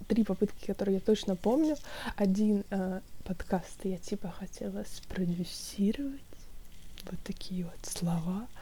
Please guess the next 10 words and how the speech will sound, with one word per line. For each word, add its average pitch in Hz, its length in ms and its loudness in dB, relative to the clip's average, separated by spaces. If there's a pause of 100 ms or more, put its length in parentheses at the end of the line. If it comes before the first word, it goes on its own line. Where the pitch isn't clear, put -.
(680)
А, 220 380 6
но 247 320 8
там, 208 540 2
э, 202 100 6
даже 202 300 6
был 196 160 4
записан, 196 580 2
по-моему, 202 420 2
первый 220 340 6
выпуск. 262 640 2